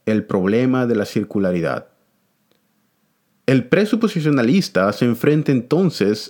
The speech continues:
al problema que mencioné antes. Si procede de suposiciones cristianas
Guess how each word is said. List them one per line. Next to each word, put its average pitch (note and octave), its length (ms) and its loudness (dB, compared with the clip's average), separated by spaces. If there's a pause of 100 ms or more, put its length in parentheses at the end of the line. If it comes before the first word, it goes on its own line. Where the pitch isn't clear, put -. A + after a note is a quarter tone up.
(120)
al A#2+ 160 -2
problema B2 440 2
que B2 120 0
mencioné G#2 440 0
antes. - 460 -4 (640)
Si - 180 -6
procede G#2 460 -2
de G2 100 0
suposiciones G#2 720 -4
cristianas G#2 800 -4